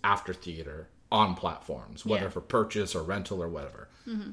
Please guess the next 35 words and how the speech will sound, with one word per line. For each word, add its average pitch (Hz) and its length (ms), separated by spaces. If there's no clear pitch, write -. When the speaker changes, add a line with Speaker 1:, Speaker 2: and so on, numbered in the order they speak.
Speaker 1:
There 95 120
probably 107 760
is 82 120
something 117 400
in 87 120
there 78 100
for - 180
those. 76 340
So - 160
their 127 220
logic 113 360
could - 180
po-, 95 120
could - 180
possibly 98 560
be 85 440
that's 120 320
the 113 120
same 104 540
concept 110 960
of 87 520
this, 95 460
and 95 200
so 90 420
she's 104 260
getting 101 220
that 98 240
money 90 340
through 95 360
whatever 87 400
the 80 80
contract 87 560
wording 87 360
is. 87 260
Speaker 2:
Okay, 214 300